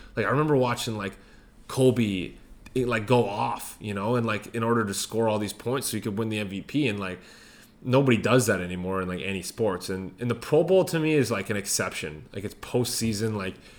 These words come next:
I, I get that you're not gonna try in that, but, like, the M L B, the N H L, and the N B A, like, I've just, I think fans would enjoy it more if you saw the players go out there and try. And, like,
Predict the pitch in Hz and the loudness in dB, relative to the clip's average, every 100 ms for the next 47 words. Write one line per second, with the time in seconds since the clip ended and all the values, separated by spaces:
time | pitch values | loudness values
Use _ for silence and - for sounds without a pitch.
0 | - - - - - - - 82 - - | -20 -20 -20 -20 -20 -14 -8 -8 -10 -20
1 | - - - 120 104 113 107 107 90 104 | -20 -6 0 2 2 0 0 -6 -4 -4
2 | 101 92 98 87 - 95 90 85 87 107 | -4 -4 -6 -6 -4 -2 -2 -6 -8 -6
3 | 107 101 - - - _ _ - - - | -2 -4 -6 -20 -20 _ _ -20 -20 -20
4 | - - - - - - 110 143 151 120 | -20 -20 -20 -20 -16 -8 -2 2 2 2
5 | 120 120 110 - - 90 113 117 - 107 | 2 2 0 -6 -8 -6 -4 -4 -2 -2
6 | 101 98 98 - - - - - - 98 | -2 -2 -6 -10 -20 -20 -20 -16 -8 -4
7 | 101 98 95 98 92 90 87 - - - | -4 -4 -4 -4 -4 -4 -8 -10 -20 -16
8 | - 104 113 110 - - - - - 110 | -12 -12 -8 -8 -8 -14 -14 -10 -8 -8
9 | - 185 - 113 135 165 151 139 98 101 | -4 -4 -4 -2 -2 0 0 0 0 2
10 | 139 170 104 107 104 - 104 - - 95 | 4 2 0 -8 -8 -6 -6 -4 -4 -2
11 | 123 104 - 110 104 90 101 101 101 95 | -2 -2 -4 -2 -2 -4 -6 -6 -4 -6
12 | 82 82 - 104 135 - - 120 117 107 | -6 -8 -6 -2 -2 -4 -8 -6 -4 -6